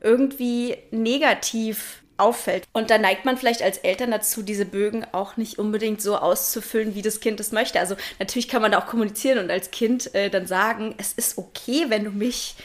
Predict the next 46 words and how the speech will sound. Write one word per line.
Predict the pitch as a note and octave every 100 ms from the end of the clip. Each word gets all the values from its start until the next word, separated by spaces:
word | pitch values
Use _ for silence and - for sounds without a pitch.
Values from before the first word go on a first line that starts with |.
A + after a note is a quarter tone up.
| - - - - -
auf | G#3
eine | -
Art | - G#3 A#3+
und | A#3
Weise | G3+ G#3
beurteilst, | G3+ - A#3+ G#3+ A3 -
die | A#3
vielleicht | - G3 G#3+
jetzt | G#3+ G#3 A3
nicht | G#3+ G#3+ - - - _ _
gut | G3+ A3 C5+ -
klingt, | - - G#3 G#3+ G#3
aber | E3+ G#3 G3+
wir |
sind | G#3+ C#4+
ja | D4+ A#3+
nicht | A#3
mehr | A#3
in | F3+
der | G3
Schule | F#3+ - D4+ A#3+
und | G3
es | A3
geht | - B3+
ja | C4+
nicht | G3+ G3
darum, | G3+ G#3+ G3
dass | F#3+
du | -
mich | F#3 G3+
so | G3+
positiv | - A#3+ B3 - A3
wie | G#3+
möglich | F#3+ A#3 - -
darstellst, | E3 F#3 G#3 A3+ - - - - -
sondern | A3+ A3+ G#3 G3+ F3+ - _ _ _ _ -
dass | G3 G3+
ich | -
bestenfalls | F#3+ F#3+ G#3+ G#3 G#3
diese | G#3 G3
Diagnose | F#3 F#3+ F3 A3+ D4
bekomme, | F#3+ F3 G3+ F#3 G#3+
die | G#3 F#3 D#3+
ich, | F#3+ - - - - _
ähm, | G3 G3 F#3+ F#3 F#3 - _
brauche | - G#3 C#3+ F3 - C#4+